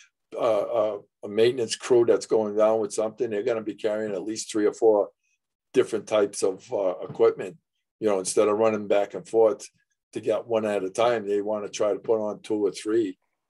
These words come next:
on a, a, a trailer. So the trailer, some, some of the trailers are ten feet wide, eight to ten,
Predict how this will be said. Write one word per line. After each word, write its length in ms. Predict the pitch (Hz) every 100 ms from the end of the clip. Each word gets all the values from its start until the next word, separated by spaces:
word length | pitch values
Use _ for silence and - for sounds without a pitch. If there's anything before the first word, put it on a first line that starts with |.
| _ -
on 160 | 110
a, 360 | 98 95 - 110
a, 300 | 101 104 101
a 40 |
trailer. 380 | 92 113 127 110
So 320 | - 92 90 - _
the 80 | 82
trailer, 380 | - 113 113 98
some, 320 | - 113 113
some 240 | - 110 107
of 60 |
the 60 | 101
trailers 400 | 113 110 117 95
are 80 | 82
ten 240 | 101 90
feet 200 | 98 98
wide, 360 | 104 117 98 - _ _ _ _ _ -
eight 220 | - -
to 80 | 90
ten, 320 | 107 104